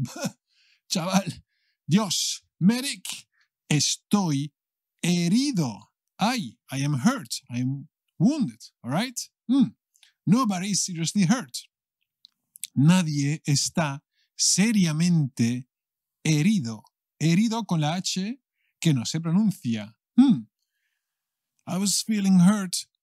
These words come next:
after reading my taxes. Me sentía herido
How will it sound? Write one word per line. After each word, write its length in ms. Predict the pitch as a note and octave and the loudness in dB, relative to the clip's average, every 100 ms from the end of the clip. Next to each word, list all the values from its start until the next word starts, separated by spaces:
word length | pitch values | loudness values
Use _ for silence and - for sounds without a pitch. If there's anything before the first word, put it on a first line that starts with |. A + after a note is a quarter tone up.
| _ _ _ _ | _ _ _ _
after 280 | E3+ E3 G3+ F#3+ | -8 -6 -4 -2
reading 340 | G3 F#3+ G3 | -2 -2 -2
my 140 | F#3+ | -2
taxes. 840 | F#3 G#3 A3+ A3 - C3+ - - - _ _ - B3+ C4 - _ - A3+ A#3+ - _ - A3+ G3 _ _ _ _ _ _ _ _ _ _ _ | -2 -2 -4 -4 -8 -6 -8 -8 -12 _ _ -6 -2 -2 -4 _ -10 -6 -6 -6 _ -6 -4 -4 _ _ _ _ _ _ _ _ _ _ _
Me 200 | A#2+ C3+ | -2 0
sentía 840 | A#2+ - C#3 C3 - - G#3 G#3 G3 | 0 -2 -2 -4 -2 4 4 4 0
herido 600 | F3 G3+ D#3+ C#3 A#2+ | 2 2 2 0 -4